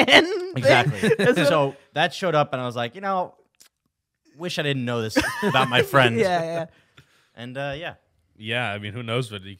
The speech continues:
Speaker 3: he could be doing with that? Imagine that it's just also, like, a, like, ten gallons of, like, a high-grade lubricant. <laughs>
Speaker 1: Just oil 'em up, baby.
Speaker 3: Just oil 'em up. Oil my shirt up.
Speaker 1: I, I don't know if, uh, you, you guys,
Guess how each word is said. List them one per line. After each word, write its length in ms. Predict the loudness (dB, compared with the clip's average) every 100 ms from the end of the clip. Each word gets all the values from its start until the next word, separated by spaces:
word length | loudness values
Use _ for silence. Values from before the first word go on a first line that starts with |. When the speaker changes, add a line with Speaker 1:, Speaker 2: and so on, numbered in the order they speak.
| _
Speaker 3:
he 120 | -20
could 80 | -18
be 80 | -18
doing 200 | -16 -16
with 120 | -12
that? 220 | -10 -8
Imagine 480 | -2 2 2 -2 -6
that 120 | -8 -10 -18 -18
it's 140 | -18 -12
just 260 | -10 -10
also, 460 | -10 -10 -8 -10 -12
like, 320 | -8 -8 -8
a, 160 | -10 -10 -10
like, 140 | -14 -14
ten 280 | -12 -10 -8
gallons 580 | -2 0 0 -6 -16 -18
of, 240 | -20 -20
like, 300 | -12 -10 -10
a 120 | -16 -20
high-grade 680 | -12 -2 -2 -2 -4 -8
lubricant. 680 | -8 -16 -16 -14 -12 -12 -12 -18 -16 -16
<laughs> 280 | -16 -14 -4
Speaker 1:
Just 460 | -4 -2 -6 -4
oil 300 | 2 4 6
'em 120 | 2 0
up, 200 | -2 -2
baby. 320 | -6 -4 -4
Speaker 3:
Just 180 | -6 -8
oil 260 | -6 -6
'em 60 | -2
up. 280 | -2 -4 -10
Oil 280 | -6 -4 -4
my 180 | -4 -4
shirt 320 | -4 -4 -4
up. 220 | -6 -10 -16
Speaker 1:
I, 160 | -8 -6 0
I 120 | 0
don't 160 | 0 -2
know 180 | 0
if, 260 | 0 -2 -6
uh, 260 | -8 -8 -8
you, 200 | -12 -14
you 100 | -12
guys, 260 | -8 -8